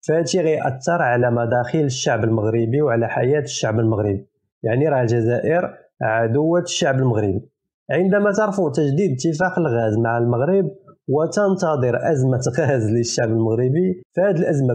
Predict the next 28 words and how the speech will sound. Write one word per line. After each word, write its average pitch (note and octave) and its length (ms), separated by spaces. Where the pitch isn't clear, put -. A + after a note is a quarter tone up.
كون D3 140
كانت C3 300
وقعات C#3 480
فعلًا D3+ 480
كانت D3 240
غتضرب B2+ 520
الشعب B2 300
المغربي B2+ 540
أولاً، G#2+ 360
يعني C3+ 200
الجزائر B2 800
عدوة A#2+ 640
الشعب F3 340
المغربي. A2 520
عندما F#3 540
تغلق G3 320
الأجواء F3 440
الجوية D3 680
على B2 260
الطيران D3+ 800
المدني، B2 800
الطيران C3 520
المدني B2+ 640
راك C3 180
كتطول C3+ 480
المسافة B2+ 580
ديال A#2+ 120
السفر C3+ 520